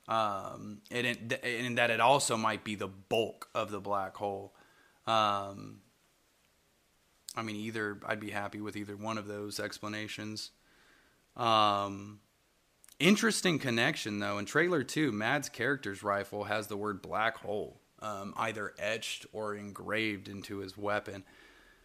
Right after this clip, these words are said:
I'm not sure what that means. I'm not sure if that's a physical representation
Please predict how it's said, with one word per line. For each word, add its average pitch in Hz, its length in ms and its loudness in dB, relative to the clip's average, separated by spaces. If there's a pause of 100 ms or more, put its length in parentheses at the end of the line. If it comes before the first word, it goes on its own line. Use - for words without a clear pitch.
(560)
I'm 131 200 8
not 147 220 8
sure 147 180 2
what 131 240 4
that 113 200 6
means. 123 480 0
I'm 117 200 4
not 113 200 2
sure 110 280 0
if 107 120 -2
that's 110 240 4
a 101 80 0
physical 117 880 0
representation 117 1400 0